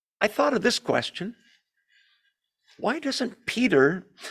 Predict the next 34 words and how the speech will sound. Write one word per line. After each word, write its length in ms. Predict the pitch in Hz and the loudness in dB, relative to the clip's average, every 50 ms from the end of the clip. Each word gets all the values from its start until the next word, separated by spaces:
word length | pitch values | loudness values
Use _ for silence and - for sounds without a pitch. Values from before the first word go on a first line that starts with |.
| - - - | -16 -10 0
revise 760 | 131 135 143 127 104 135 143 170 190 208 226 220 202 - | 4 4 4 6 6 4 6 6 4 4 4 2 2 2
his 160 | - 190 180 - | 2 2 2 0
statement? 560 | - - 196 196 220 208 - - 110 - - _ _ _ _ _ _ _ - | 0 4 4 4 4 2 -2 -8 -10 -10 -12 _ _ _ _ _ _ _ 2
Remember, 460 | 131 147 170 208 226 220 - - _ _ _ _ _ _ _ | 2 4 6 4 4 4 0 -12 _ _ _ _ _ _ _
I 80 | - 143 | 0 0
think 300 | 143 160 190 156 131 - _ _ - | 2 2 0 -2 -2 -4 _ _ -6
if 100 | - 110 | 0 2
you 80 | 135 147 | 4 4
want, 460 | 151 160 208 247 254 202 175 - - _ _ _ - | 6 6 6 6 4 4 2 0 -4 _ _ _ 2
I'll 120 | 143 175 | 2 2
build 300 | 175 156 175 165 151 127 | 2 2 2 0 0 -2
three 240 | - - 143 151 160 | -2 2 2 2 4
tabernacles. 600 | - 156 156 170 175 175 143 120 113 - 107 - | 4 2 2 2 2 0 -2 -2 -4 -4 -6 -2
Moses, 400 | 110 127 143 156 139 143 135 - | 0 2 2 2 0 -2 -8 -6
Elijah, 400 | - 131 127 127 123 123 123 135 120 - | -2 0 2 2 2 2 -2 -6 -10 -10
you. 280 | - 127 151 151 120 - - - - - | -6 -2 0 0 0 -2 -6 -16 -6 -4
I 100 | 127 120 | -2 2
get 180 | 113 139 143 | 4 4 2
it, 100 | 156 - | 2 2
you're 160 | 131 135 147 175 | 2 2 4 4
equal. 340 | 185 - - 107 92 - - - _ _ _ _ _ _ _ _ _ - | 2 2 -2 -6 -6 -6 -10 -20 _ _ _ _ _ _ _ _ _ -6
Not 380 | 104 127 143 156 175 180 - - | 0 2 4 6 4 4 2 2
equal, 440 | 190 196 175 - - 151 139 143 147 | 2 2 2 4 4 6 6 6 4
says 280 | - - - 135 127 - | 2 0 2 2 0 2
God, 400 | - 139 127 131 131 127 - - - - | 4 6 6 8 6 6 2 -2 -2 0
eh, 280 | 127 135 135 139 139 - - | 2 4 4 4 2 0 0
wrong. 500 | 120 123 143 165 160 143 135 139 139 139 - _ _ _ _ _ _ _ _ _ _ _ _ _ _ _ - | 4 6 8 10 10 10 8 6 4 -2 -8 _ _ _ _ _ _ _ _ _ _ _ _ _ _ _ -4
And 140 | 120 110 113 | -2 0 0
now 160 | 120 123 131 | 0 0 0
there's 220 | 120 123 110 92 | -2 -4 -6 -6
just 280 | - - 123 - - - | -8 -8 -8 -8 -8 -8
Jesus. 460 | - - 92 180 - - - - - - _ _ - - - _ _ _ _ _ _ _ | -8 -8 -8 -8 -10 -12 -12 -14 -16 -18 _ _ -20 -20 -20 _ _ _ _ _ _ _
Why 360 | - 98 127 165 196 240 277 214 - _ _ - | -4 -2 -2 0 0 -2 -4 -6 -12 _ _ -6
doesn't 400 | 151 147 151 - - 180 - | -6 -6 -6 -6 -10 -12 -12